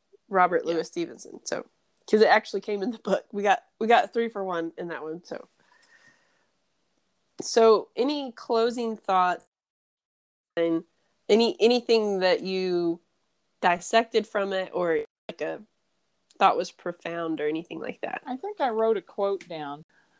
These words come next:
Speaker 2: "I would remain quietly in my hovel to discover the motives with influence, which influence their actions." Okay, so this is a creature, and he's wanting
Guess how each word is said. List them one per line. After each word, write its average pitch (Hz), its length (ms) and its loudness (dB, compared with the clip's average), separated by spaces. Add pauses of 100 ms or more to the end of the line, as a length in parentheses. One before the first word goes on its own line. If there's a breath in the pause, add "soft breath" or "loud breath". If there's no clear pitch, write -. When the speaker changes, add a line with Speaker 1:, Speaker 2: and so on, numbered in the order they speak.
(680)
Speaker 2:
"I 233 180 6
would 269 400 -4
remain 262 720 -6
quietly 240 880 -4
in 208 160 -10
my 180 420 -10 (280)
hovel 226 580 0 (140)
to 175 440 -10 (280)
discover 220 580 -2
the 180 120 -6
motives 233 840 -4 (320 soft breath)
with 190 320 -2
influence, 233 840 -8 (140)
which 262 340 -2
influence 226 640 -4
their 196 240 -2
actions." 180 560 -10 (400 soft breath)
Okay, 220 220 -2
so 208 180 -4
this 247 280 -4
is 392 160 0
a 196 260 2
creature, 220 640 -8 (220)
and 214 120 -6
he's 233 220 -4
wanting 226 440 -4